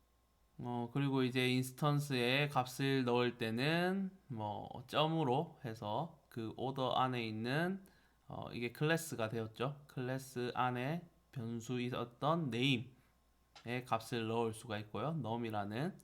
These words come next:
변수의 값을 이렇게 넣을 수 있었습니다. 어,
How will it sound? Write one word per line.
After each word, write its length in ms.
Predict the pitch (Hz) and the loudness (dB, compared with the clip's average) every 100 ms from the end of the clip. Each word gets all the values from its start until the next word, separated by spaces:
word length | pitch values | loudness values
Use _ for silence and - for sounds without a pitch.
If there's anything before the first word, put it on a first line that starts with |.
| - | -12
변수의 440 | 113 107 104 127 | -8 -8 -6 -6
값을 380 | 123 107 - 120 | -6 -8 -6 -4
이렇게 260 | 107 107 107 | -6 -8 -6
넣을 200 | 113 110 | -4 -4
수 120 | 110 | -8
있었습니다. 600 | 107 107 - 98 95 - _ _ _ - - - - - _ _ - - - - - - - _ 113 | -8 -8 -8 -6 -6 -10 _ _ _ -20 -20 -20 -20 -20 _ _ -20 -20 -20 -20 -20 -20 -20 _ 0
어, 600 | 120 123 120 123 123 123 | 2 4 6 4 4 0